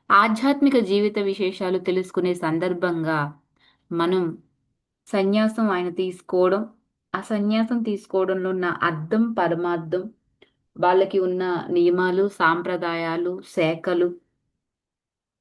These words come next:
స్వామంటే ఎవరు, యోగంటే ఎవరు, పతాంజలి అష్టాంగ యోగాన్ని ఎందుకు చెప్పాడు,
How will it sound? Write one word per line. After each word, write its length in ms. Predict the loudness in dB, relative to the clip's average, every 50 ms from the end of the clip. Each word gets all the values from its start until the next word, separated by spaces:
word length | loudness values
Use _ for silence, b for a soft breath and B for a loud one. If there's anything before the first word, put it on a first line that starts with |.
| _ _ _
స్వామంటే 680 | -4 0 2 4 4 4 4 2 2 2 2 2 2 4
ఎవరు, 380 | 4 4 2 2 0 0 0 0
యోగంటే 680 | 0 0 0 0 0 -2 -4 -6 -6 -8 -8 -8 -6
ఎవరు, 460 | -4 -6 -4 -4 -4 -4 -4 -6 -8 -12 _ _ _ _ _ _ _ _ _ -4
పతాంజలి 840 | -2 -2 0 0 0 2 0 0 -2 -2 0 0 0 -2 -2 -4 B B B B B B B B B _ _ _ _
అష్టాంగ 800 | 0 0 0 -2 -6 -2 2 2 4 4 4 2 2 2 2 0 0 -4 -12 _ _ -4
యోగాన్ని 800 | 0 2 2 2 2 0 -2 -2 0 -2 -2 -4 -4 -4 -2 -2
ఎందుకు 340 | -2 -2 0 -2 -2 -4 -4
చెప్పాడు, 600 | -6 -6 -8 -8 -8 _ -6 -6 -4 -6 -6